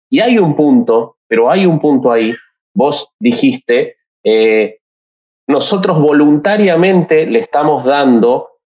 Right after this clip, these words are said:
la información, nosotros voluntariamente, la que nosotros queremos y tenemos la capacidad de, o la potestad de decir cuál damos y cuál no", que es absolutamente real. El problema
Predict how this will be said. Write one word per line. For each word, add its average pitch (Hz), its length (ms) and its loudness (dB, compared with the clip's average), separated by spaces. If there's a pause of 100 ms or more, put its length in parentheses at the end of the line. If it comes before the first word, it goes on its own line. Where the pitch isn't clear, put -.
la 110 260 0
información, 113 1080 -2
nosotros 117 400 -2
voluntariamente, 131 1200 0
la 117 260 -2
que 120 120 -2
nosotros 160 480 -2
queremos 156 400 -2
y 110 80 -6
tenemos 135 320 0
la 117 160 0
capacidad 113 560 -2
de, 123 480 0
o 110 100 -2
la 107 180 0
potestad 127 600 -2
de 123 80 0
decir 131 380 -2
cuál 123 260 0
damos 139 380 -2
y 104 100 -6
cuál 110 280 -2
no", 110 220 0
que - 80 -10
es - 120 -4
absolutamente 127 760 0
real. 110 420 0 (680)
El 107 220 0
problema 185 720 0